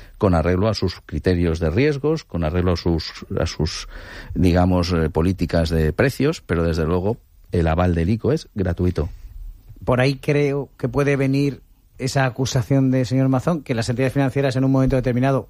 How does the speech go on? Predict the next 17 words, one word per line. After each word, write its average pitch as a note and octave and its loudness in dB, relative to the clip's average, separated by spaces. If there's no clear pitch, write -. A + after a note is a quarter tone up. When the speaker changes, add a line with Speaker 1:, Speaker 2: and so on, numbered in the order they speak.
Speaker 2:
dependiendo F#2 -2
qué F2 -4
entidad F2+ 2
financiera F2 0
sea, B2 2
porque, F2 -2
eh, C#2 0
bueno, G2 0
yo G#2+ 0
sé C3 2
de B2+ 2
una D3 0
que B2+ -4
lo B2 -2
que A#2 -4
hace C#3 0
es, - -4